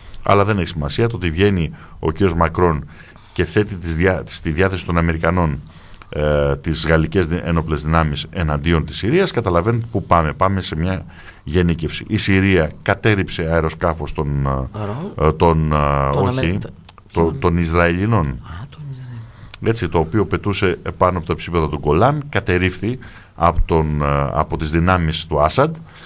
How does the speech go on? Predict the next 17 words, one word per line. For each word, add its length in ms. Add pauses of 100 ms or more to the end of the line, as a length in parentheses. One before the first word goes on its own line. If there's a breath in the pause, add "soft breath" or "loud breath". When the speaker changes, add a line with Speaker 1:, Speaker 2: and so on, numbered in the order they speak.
(260 loud breath)
Speaker 1:
ε, 320
και 220
καταλαβαίνουμε 640
ότι 140
πλέον 380
πάμε 220
σε 140
μια 160
πολύ, 420
Speaker 2:
Δεν 140
Speaker 1:
πολύ 240
Speaker 2:
υπάρχει 300
κανείς 360
που 120
να 100
μην 180
εμπλέκεται 760